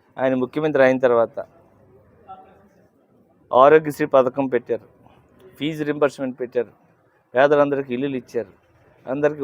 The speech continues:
ఉపాధి హామీ కల్పించారు. ఈ నాలుగు సమస్యల్ని పరిష్కారం చేయడానికి ఆ రోజు నాలుగు పథకాలు పెట్టారు. ఆ రోజే ఆంధ్ర రాష్ట్రంలో ఉన్న పేదలందరికీ కూడా ప్రభుత్వం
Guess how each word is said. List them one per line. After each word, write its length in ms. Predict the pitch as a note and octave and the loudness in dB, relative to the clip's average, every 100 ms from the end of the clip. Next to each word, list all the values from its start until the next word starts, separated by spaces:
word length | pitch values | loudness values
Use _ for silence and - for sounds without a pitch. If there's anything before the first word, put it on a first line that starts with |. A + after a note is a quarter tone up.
| B2+ | 0
ఉపాధి 240 | D3 C#3 | 2 4
హామీ 160 | C#3 C3 B2+ | 2 0 -2
కల్పించారు. 480 | A#2 A#2+ G#2 G2 - _ _ _ _ _ _ _ _ _ D3 | -2 -8 -12 -16 -18 _ _ _ _ _ _ _ _ _ -8
ఈ 20 | C#3+ | 2
నాలుగు 420 | D3+ F3+ G#3 F#3+ D#3 - _ _ _ _ - - | 6 6 4 0 -4 -6 _ _ _ _ -20 -10
సమస్యల్ని 480 | E3 E3+ D#3+ D#3 D#3 D#3 | -6 -4 -6 -8 -10 0
పరిష్కారం 480 | D3 - D#3 C#3+ C#3 | 0 0 -4 -4 -4
చేయడానికి 360 | C#3 B2+ C3 C#3 | -6 -6 -6 -4
ఆ 20 | C#3 | -4
రోజు 140 | C#3 B2 | -4 0
నాలుగు 320 | B2 D3+ D#3 C#3 | 4 4 2 -2
పథకాలు 320 | C3 C3 C3+ B2 | -4 -4 -8 -8
పెట్టారు. 280 | G2+ - _ _ _ _ _ _ _ _ _ _ _ _ _ _ _ - B2 | -16 -18 _ _ _ _ _ _ _ _ _ _ _ _ _ _ _ 0 6
ఆ 20 | E3 | 8
రోజే 280 | F#3 F#3 G#3+ A3+ - _ C3+ | 8 6 2 2 -6 _ 0
ఆంధ్ర 200 | D3 D#3+ D#3+ | 2 2 2
రాష్ట్రంలో 420 | D#3 D3+ D3+ D3+ D3 | 2 0 -4 -2 -2
ఉన్న 100 | C#3+ C3+ | -2 2
పేదలందరికీ 680 | C3 C3+ C3 B2+ C3 C3+ B2+ B2+ | 2 4 0 0 -6 -6 -8 -4
కూడా 200 | C3 F3+ - - | -2 -2 -4 -8
ప్రభుత్వం 360 | B2 C#3+ D3+ | -8 -8 -16